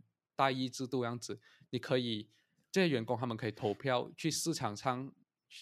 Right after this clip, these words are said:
就是请一个很有能力的C E O回来管理这家公司啊，然后他们也不，他们只是在一些很重要的决策的时候才进行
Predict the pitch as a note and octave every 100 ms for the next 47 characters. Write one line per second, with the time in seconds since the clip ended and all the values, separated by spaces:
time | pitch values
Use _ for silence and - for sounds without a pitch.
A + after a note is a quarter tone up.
0 | - C#3 C#3 C3+ C3+ - _ _ _ _
1 | - B2+ G#2 C#3 C#3 C3+ A#2+ A#2+ A2 G#2
2 | G#2+ B2 - A2+ A2 A2 A2 G#2+ - G#2
3 | G#2 A2+ A2 G#2 G2+ A2 G2+ G#2 - -
4 | _ - G2+ - - A2 B2+ - _ _
5 | - - - _ - D#3 C3 A#2+ D#3+ D3+
6 | - D#3 C3+ B2 A#2+ - D#3+ D#3+ _ _
7 | _ - D3 D3+ D#3 D#3 B2 G#2 C3 C3+
8 | C3 B2+ G#2 - A#2+ A#2 A2 A2 G#2+ B2+
9 | B2 A2